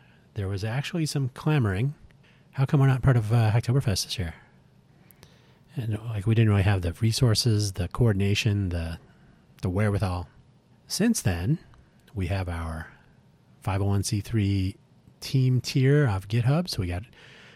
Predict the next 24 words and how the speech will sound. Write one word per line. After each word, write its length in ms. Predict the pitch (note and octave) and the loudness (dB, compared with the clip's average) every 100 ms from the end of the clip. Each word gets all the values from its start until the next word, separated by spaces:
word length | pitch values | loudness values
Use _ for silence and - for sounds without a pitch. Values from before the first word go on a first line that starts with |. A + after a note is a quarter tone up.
| _ - | _ -2
all 360 | C3 D3+ D3 B2+ | 2 4 4 2
kinds 300 | C#3 C#3 A2 | 2 2 0
of 100 | F#2 A#2 | -2 0
unlimited 540 | B2 B2 A#2+ A2+ G2+ | 4 4 4 2 2
things 460 | A2+ G2 E2 D#2 E2+ | 0 0 -4 -8 -10
and 120 | E2+ | -6
features 560 | A2 - F#2+ E2+ E2 | -4 -2 -2 -2 -4
and 200 | E2 E2 | -8 -10
coolness 580 | - D3 A#2 F#2+ F2 - | 2 4 6 4 0 -4
and 380 | F2 E2 E2 E2+ - _ - | -6 -6 -8 -10 -12 _ -10
whatever. 380 | F#2+ D#2+ D#2 - _ _ _ _ - | -8 -6 -10 -14 _ _ _ _ -8
We 120 | G2+ | -2
have 200 | F#2 F2+ - | -2 -4 -10
a 60 | A#2 | -8
few 160 | - | -4
projects. 560 | A2 G#2+ G2+ D3+ G3 - | -2 0 0 -2 -6 -4
We 120 | G2+ | -2
have, 440 | F2+ F2+ E2+ E2 - _ - | 0 -2 -4 -8 -18 _ -6
uh, 240 | F#2 F2 - | -4 -4 0
Agile 340 | G#2+ G#2 G#2+ | 0 2 2
for 100 | A2 | 0
Volunteers 600 | G2 G#2 G#2 A2 A2 C3 | 0 0 0 0 2 2
set 200 | - D#3 D#3+ | 0 0 -2
up. 160 | F#3+ | -4